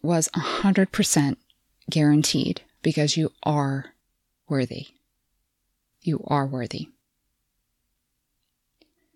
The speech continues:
If these questions provoked some deep thoughts in you, if you are feeling like you want to get to the next level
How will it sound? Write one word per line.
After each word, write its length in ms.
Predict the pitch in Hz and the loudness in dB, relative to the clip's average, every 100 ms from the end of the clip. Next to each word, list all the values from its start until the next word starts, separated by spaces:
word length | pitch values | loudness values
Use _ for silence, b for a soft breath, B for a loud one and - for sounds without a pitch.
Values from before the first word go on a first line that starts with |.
| _ _ _ _ _ _ _ _ _ _ _ - | _ _ _ _ _ _ _ _ _ _ _ -12
If 120 | - - | -6 0
these 200 | 233 - | 0 0
questions 800 | - 202 - 190 175 170 - - b _ - | -2 0 0 0 0 0 -4 -6 b _ -8
provoked 580 | 233 196 185 185 - - - | -4 2 0 0 -6 -10 -8
some 180 | - 185 | -4 -2
deep 220 | 185 180 | -2 -2
thoughts 340 | 196 175 - | -2 -2 0
in 120 | 185 | 0
you, 260 | 175 165 180 _ _ _ _ - | 0 -2 -6 _ _ _ _ -6
if 480 | 170 180 - - - _ _ _ _ _ - | -2 -2 -4 -14 -20 _ _ _ _ _ -4
you 280 | 185 214 | 4 8
are 80 | 233 | 8
feeling 360 | 226 185 180 175 | 6 2 2 2
like 220 | 170 160 | 0 -2
you 140 | 170 | -4
want 260 | 160 170 165 | -2 -2 -2
to 100 | - | -4
get 200 | 165 156 | -4 -4
to 100 | - | -6
the 120 | 170 | -4
next 260 | 160 156 - | -2 -4 -4
level 360 | 151 170 - | -6 -6 -8